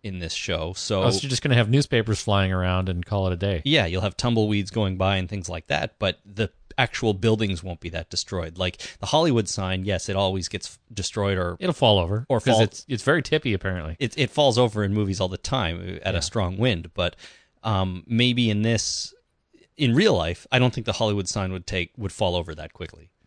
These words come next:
Speaker 2: No, it, it really wouldn't.
Speaker 1: Right? So on the show, maybe Hollywood sign looks normal. Capitol Records building looks normal. Just evacuated or deserted.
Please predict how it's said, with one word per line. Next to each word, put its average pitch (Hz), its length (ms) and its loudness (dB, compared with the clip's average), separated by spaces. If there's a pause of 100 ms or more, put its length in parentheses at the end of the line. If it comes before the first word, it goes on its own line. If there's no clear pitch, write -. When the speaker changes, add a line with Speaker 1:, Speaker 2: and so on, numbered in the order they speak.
(320)
Speaker 2:
No, 165 400 4 (260)
it, 143 180 -8
it 139 140 0
really 139 220 6
wouldn't. 90 300 2 (120)
Speaker 1:
Right? 107 380 -4
So 117 460 2
on 110 180 0
the 101 60 -2
show, 135 440 4
maybe 127 320 0
Hollywood 110 400 0
sign 131 260 -2
looks 143 180 -8
normal. 165 360 -2
Capitol 107 360 -4
Records 113 340 -4
building 143 340 -2
looks 165 200 -2
normal. 170 440 0
Just - 220 -4 (460)
evacuated 87 680 -2
or 85 80 -12
deserted. 90 440 -4